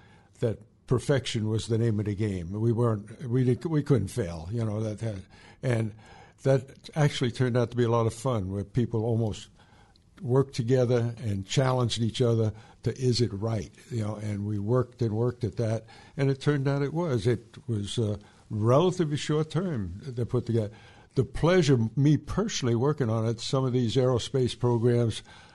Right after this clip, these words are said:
airplane programs are twenty plus year programs. From start, piece of paper,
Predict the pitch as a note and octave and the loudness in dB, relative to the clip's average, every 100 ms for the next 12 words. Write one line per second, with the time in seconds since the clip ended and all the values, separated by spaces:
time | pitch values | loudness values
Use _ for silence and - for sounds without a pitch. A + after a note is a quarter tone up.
0 | - - C3 A#2 C3 A#2+ A2+ A#2+ A#2+ B2 | -14 0 2 2 2 0 0 0 0 0
1 | A#2+ A2 G#2 - - C3 B2 A#2+ B2 A#2+ | -2 -2 -4 -6 -4 0 -2 0 0 0
2 | - B2 A#2 B2+ D3+ A#2+ G#2 G#2 G#2+ - | 0 0 0 -2 -2 0 -2 -2 -8 -14
3 | - - - - - - _ - G#2+ F#2+ | -20 -20 -20 -20 -20 -20 _ -2 0 0
4 | - - B2 C3 - - B2+ - - C3+ | -4 0 2 0 -4 0 2 2 0 0
5 | D3 - A2 | 0 -2 -4